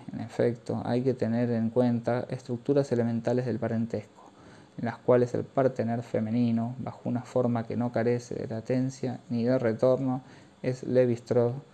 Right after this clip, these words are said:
nos lo mostró, objeto de intercambio. Este intercambio no es pan comido. Para decirlo todo,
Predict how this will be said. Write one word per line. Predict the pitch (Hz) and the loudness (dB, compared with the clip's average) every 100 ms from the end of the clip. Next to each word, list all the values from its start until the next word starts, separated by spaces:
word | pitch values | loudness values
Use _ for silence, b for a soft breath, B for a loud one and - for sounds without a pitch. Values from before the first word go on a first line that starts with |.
| B B - | B B -6
nos | 120 117 | -2 0
lo | 113 | 2
mostró, | 110 110 120 107 - - b b b - | 0 0 -2 -2 -6 -20 b b b -8
objeto | 127 - 123 123 | -8 0 2 4
de | 123 | 4
intercambio. | 117 - - 107 110 - - - _ _ _ - _ _ _ _ - - | 2 -2 -2 -4 -4 -8 -14 -20 _ _ _ -20 _ _ _ _ -6 -2
Este | 120 120 | 2 2
intercambio | 110 - - 110 104 127 135 135 135 - | 2 -2 -6 -4 2 4 6 4 2 0
no | 123 | -4
es | |
pan | - 135 | 0 0
comido. | 131 117 107 107 127 - B B B B - | 2 2 2 -2 -8 -16 B B B B -4
Para | 117 | 0
decirlo | 113 - 120 113 | 2 4 4 6
todo, | 127 135 135 | 8 8 8